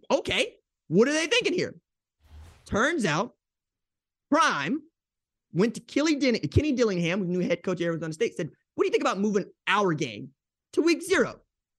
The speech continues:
Why would they wanna do that? Because have you seen these week zero slate of games? That's number one, right? All right. So let me, let me, uh, look at this week six. We got the tweet up right here, so I'm gonna read the tweet.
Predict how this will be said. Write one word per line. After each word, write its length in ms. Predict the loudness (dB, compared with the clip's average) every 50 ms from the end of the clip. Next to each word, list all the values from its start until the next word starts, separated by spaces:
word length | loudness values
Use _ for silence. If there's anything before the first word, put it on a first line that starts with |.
| _ _ _ _ _ _
Why 200 | -2 -2 0 2
would 140 | 2 2 2
they 80 | 2 2
wanna 180 | 2 2 0
do 140 | 0 2 0
that? 240 | 0 -2 -2 -4 -6
Because 400 | -10 -6 0 0 0 0 0 0
have 140 | -2 0 0
you 200 | 0 0 0 0
seen 200 | 0 0 2 2
these 140 | 2 2 2
week 180 | 2 0 0
zero 240 | 2 2 4 4 2
slate 280 | 2 0 0 0 0 0
of 60 | 0
games? 360 | 0 0 0 -2 -6 -12 -18 _ _ _ _ _
That's 200 | -2 -2 -2 -2
number 200 | -4 -2 0 2
one, 300 | 2 2 0 -2 -4 -10 -12 _
right? 280 | -2 0 0 0 0 -2 _ _ _ -4
All 80 | -2 -2
right. 180 | -2 -4 -6 -12 _ _ _ 0
So 60 | 2
let 160 | 2 2 2
me, 80 | 0 -2 -4 -10 _ 0
let 100 | 0 2
me, 80 | 2
uh, 180 | 2 2 2 0
look 320 | -2 -4 -4 _ 2 2
at 100 | 2 4
this 40 | 4
week 180 | 2 2 2 2
six. 260 | 2 2 2 2 0 -6 _
We 120 | 0 0 2
got 140 | 2 0
the 60 | -2 0
tweet 200 | 2 4 4 4
up 100 | 2 0
right 140 | 0 2
here, 100 | 0 0
so 100 | 0 0
I'm 60 | 0 2
gonna 140 | 2 2
read 160 | 2 2 0 0
the 60 | 0
tweet. 240 | 0 0 0 -2